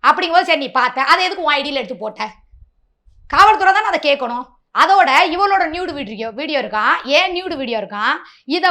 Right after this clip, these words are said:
வந்து திவ்யா கள்ளச்சி தான் வந்து இவளுக்கு அனுப்புனாங்களாம். எப்படி என் நம்பரே தெரியாத விஷயத்துல WhatsApp எங்களுக்கு பழக்கமே கிடையாது, ஏன் வீடியோ எதுக்கு உனக்கு அனுப்பணும்? ஒரு ஆம்பளைக்கு அனுப்புனேன்னு சொல்லி நம்பலாம், உனக்கு எதுக்கு அவ அனுப்புனா? ஏன் நியூடு வீடியோ இருக்கா? இது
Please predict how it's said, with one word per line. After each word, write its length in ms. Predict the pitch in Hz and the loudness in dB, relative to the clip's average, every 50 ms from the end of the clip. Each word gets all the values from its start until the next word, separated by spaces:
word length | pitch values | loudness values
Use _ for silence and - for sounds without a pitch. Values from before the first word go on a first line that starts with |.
| - | 0
வந்து 140 | - 349 466 466 - | 0 -4 -4 -6 -6
திவ்யா 260 | 349 320 359 403 415 403 - | -4 -2 0 2 2 2 2
கள்ளச்சி 320 | 339 330 320 285 - - 294 254 | 0 -2 -2 -2 -6 -6 -4 -2
தான் 140 | 330 392 359 339 | 0 -2 -2 -4
வந்து 140 | 302 370 359 320 | -6 -6 -6 -2
இவளுக்கு 240 | 311 320 311 302 262 | -2 -2 -2 -2 -6
அனுப்புனாங்களாம். 420 | 254 - 233 220 208 208 185 - _ _ _ _ - 320 359 | -8 -8 -10 -12 -12 -12 -14 -16 _ _ _ _ -2 -2 -2
எப்படி 220 | 359 381 466 440 349 339 | 0 0 -4 -2 0 0
என் 100 | 320 302 285 | 0 0 0
நம்பரே 280 | 294 359 403 392 415 403 - | 2 4 4 4 4 4 -2
தெரியாத 260 | 339 330 320 320 302 285 | -2 0 0 0 0 0
விஷயத்துல 300 | 226 277 277 - 285 339 381 349 | -4 -6 -6 2 2 2 4 6
WhatsApp 420 | 302 302 359 359 - 381 - 359 349 370 349 277 | 4 4 4 2 0 -2 -2 -2 -4 -4 -4 -4
எங்களுக்கு 280 | 277 269 262 196 185 254 | -4 -4 -8 -8 -4 -4
பழக்கமே 400 | 226 240 262 - - 269 320 339 302 | -2 -2 -2 -2 -2 -2 -2 0 0
கிடையாது, 360 | 262 226 226 214 196 180 202 233 247 _ _ _ _ - 269 330 | 0 -2 -2 -4 -6 -6 -8 -12 -12 _ _ _ _ -4 4 6
ஏன் 160 | 403 453 427 427 | 6 6 6 2
வீடியோ 160 | 415 427 427 392 330 | 0 0 0 0 0
எதுக்கு 200 | - 285 320 294 | -2 -2 -2 -2
உனக்கு 180 | 302 311 311 320 | -2 0 0 -2
அனுப்பணும்? 260 | 285 240 269 269 262 | -4 -2 -4 -4 -4
ஒரு 80 | 226 202 240 | -2 0 0
ஆம்பளைக்கு 280 | 320 359 381 370 359 330 | 0 0 0 -2 -2 -4
அனுப்புனேன்னு 360 | 302 277 320 294 285 247 247 | -4 -4 -4 -4 -4 -4 -6
சொல்லி 140 | 302 392 427 339 240 | -6 -6 -4 -4 -6
நம்பலாம், 420 | 220 196 196 180 196 214 185 - - _ _ _ - 277 | -6 -6 -8 -6 -4 -4 -4 -6 -8 _ _ _ -2 0
உனக்கு 220 | 370 415 440 415 427 415 | 0 0 2 -2 -4 -2
எதுக்கு 180 | 427 403 330 | 0 2 2
அவ 100 | 320 311 349 | 4 4 2
அனுப்புனா? 300 | 330 320 320 302 269 269 269 294 - _ _ _ _ _ _ _ _ _ _ - | 2 0 -2 -4 -4 -4 -4 -6 -12 _ _ _ _ _ _ _ _ _ _ 0
ஏன் 180 | 302 370 392 381 | 2 2 4 4
நியூடு 200 | 403 415 392 349 339 | 2 -2 -2 0 -2
வீடியோ 160 | 359 370 339 254 311 | -2 -2 0 0 -2
இருக்கா? 320 | 339 370 - - 269 269 247 - - - - _ _ 233 277 359 | -2 -2 -2 2 2 2 2 2 -2 -8 -20 _ _ -6 -2 2
இது 100 | 392 | 4